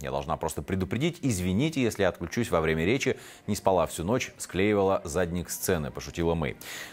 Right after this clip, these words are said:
Пользователи Твиттера высмеяли новый танец британского премьер-министра. На прошлой неделе мир смеялся над Трампом, над Трампом, на этой над Мэй. Ну а на следующей мы увидим, как Меркель и Макрон танцуют Макарену, написал один из пользователей.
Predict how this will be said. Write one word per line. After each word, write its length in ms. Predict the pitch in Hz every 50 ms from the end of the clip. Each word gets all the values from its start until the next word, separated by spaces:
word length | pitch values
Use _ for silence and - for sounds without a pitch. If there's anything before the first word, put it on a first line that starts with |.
| - - -
Пользователи 500 | 143 139 110 110 98 - 98 98 101 101
Твиттера 400 | - - 107 95 - 90 92 95
высмеяли 460 | 92 120 110 - - 95 90 85 85
новый 260 | 87 90 87 87 85
танец 260 | - 104 92 85 78
британского 480 | 73 76 85 - 95 87 82 - - 80
премьер-министра. 680 | - 87 90 92 90 87 92 107 131 143 - - 98 90
На 280 | 82 78 69 80 78 76
прошлой 380 | - 113 135 135 - 113 107 104
неделе 220 | 101 104 92 85
мир 200 | 82 85 85 78
смеялся 440 | - 87 85 85 85 80 - - 80
над 220 | 82 82 80 -
Трампом, 420 | - 107 131 143 131 127 127 120 - - - - -
над 220 | 90 101 92 82
Трампом, 360 | - 117 131 123 - 117 101 -
на 240 | - 87 82 82 95
этой 260 | 113 110 - 104 92
над 240 | 82 87 90 85 76
Мэй. 320 | 78 87 95 110 120 123 107
Ну 220 | 85 92 98 98
а 80 | 90 73
на 80 | 69
следующей 340 | - - 107 113 - - -
мы 140 | 85 90 92
увидим, 340 | 87 82 98 95 98 - - - - - - -
как 280 | - 82 - - -
Меркель 500 | 82 87 107 117 107 - - 90 76 73
и 160 | 76 76 73 71
Макрон 540 | 71 76 76 73 - 85 95 107 104 85
танцуют 440 | - 73 69 - - 90 90 80 -
Макарену, 560 | - 82 82 - 98 92 90 98 98 87 80
написал 400 | 73 71 69 - - - 87 80
один 240 | 73 69 76 76 73
из 80 | 73 -
пользователей. 640 | - - 82 78 69 71 69 65 - - 57 50